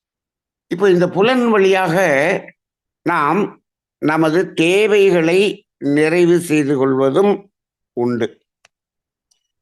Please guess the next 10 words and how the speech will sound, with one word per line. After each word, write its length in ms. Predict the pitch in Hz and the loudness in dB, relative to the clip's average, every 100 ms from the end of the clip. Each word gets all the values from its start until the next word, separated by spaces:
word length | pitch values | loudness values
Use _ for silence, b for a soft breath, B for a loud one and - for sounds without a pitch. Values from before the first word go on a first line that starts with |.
| _ _ | _ _
அதற்காக 600 | 127 151 180 180 180 180 226 | -4 -2 -2 0 0 0 0
இந்த 180 | 180 - | 0 -2
புலன்களை 480 | 151 170 175 160 180 | -2 0 0 0 -2
பயன்படுத்துவதும் 800 | 165 156 151 143 - 139 143 160 | -2 0 0 -2 -2 -2 0 0
உண்டு. 240 | 123 113 - _ _ _ _ _ _ _ _ _ _ _ _ _ - | -2 -6 -10 _ _ _ _ _ _ _ _ _ _ _ _ _ -4
அது 200 | 165 247 | 0 0
கூட 200 | 226 277 233 160 175 226 - _ _ _ _ _ _ _ _ _ | 2 2 2 2 0 -2 -6 _ _ _ _ _ _ _ _ _
எந்த 340 | - 175 226 247 269 | -2 0 2 0 0
புலன்களை 540 | 208 214 208 196 202 | 0 0 2 0 0
அதிகமாக 520 | 180 190 202 185 175 | 0 0 2 0 0